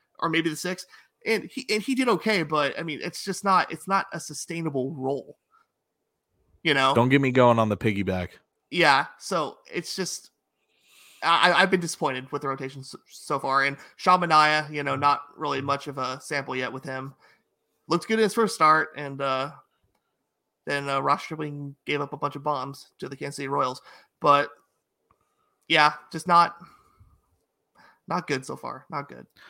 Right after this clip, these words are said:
Speaker 2: It's still very early. You know, numbers can definitely flatten out. Um, but, yeah, I mean, the rotation's just been average. And,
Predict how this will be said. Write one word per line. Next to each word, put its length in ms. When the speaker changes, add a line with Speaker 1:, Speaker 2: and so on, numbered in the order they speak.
Speaker 2:
It's 120
still 200
very 400
early. 420
You 140
know, 200
numbers 400
can 220
definitely 400
flatten 360
out. 300
Um, 560
but, 140
yeah, 220
I 100
mean, 340
the 80
rotation's 600
just 200
been 120
average. 460
And, 380